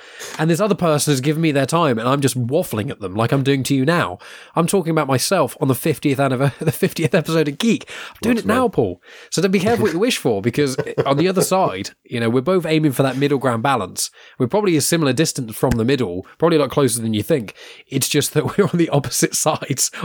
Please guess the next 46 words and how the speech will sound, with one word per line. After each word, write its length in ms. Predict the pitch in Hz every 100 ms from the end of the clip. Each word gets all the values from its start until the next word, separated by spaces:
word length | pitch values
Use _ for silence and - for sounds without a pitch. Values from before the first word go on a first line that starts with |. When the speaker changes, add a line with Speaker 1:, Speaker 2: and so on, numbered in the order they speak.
| -
Speaker 1:
of 200 | 135 123
the 80 | 120
fence. 440 | 156 113 - - _ _ _ _ _ _ _ _ _
Speaker 2:
Yeah. 240 | 95 87 87 _ _ _ _ - - -
No, 160 | 202 165
I 80 |
mean, 300 | 165 170 165
I 160 | - 170
think, 320 | 165 180 - _ _ _ _ _ -
I 40 |
think 180 | 214 156
the 80 | 143
thing 180 | 170
is, 240 | 135 113 123
you, 460 | 135 135 131 127 - - _ _ _ _ _ _ _ _ _ _ _ _ _ _ _ _ _ _ _ _ -
you 140 | 131
have 340 | 147 156 147 - _ _
a 80 | 127
self-confidence, 880 | - - 120 104 - 113 - 92 76
but 120 | 90
you 80 | 98
don't, 340 | 123 113 90 - _ _ - - - -
you 80 | 123
say 180 | 151 151
you've 180 | 117
got 160 | 123 113
the 80 | 95
ego 300 | 120 110 95
the 80 | 95
size 260 | 110 98
of 80 | 92
a, 40 | 95 - - 110
of 80 |
a 40 | -
planet. 300 | 123 104 -
I 60 | 107
don't 260 | 131 110
think 280 | - 113 69
that's 260 | 107 - -
right. 200 | 104 110
I 100 | 117
think 340 | - 120 -
you've 220 | 113 107
got 300 | - 101 -
the 60 | -
self-confidence, 1080 | - 98 95 - 92 - 98 110 - -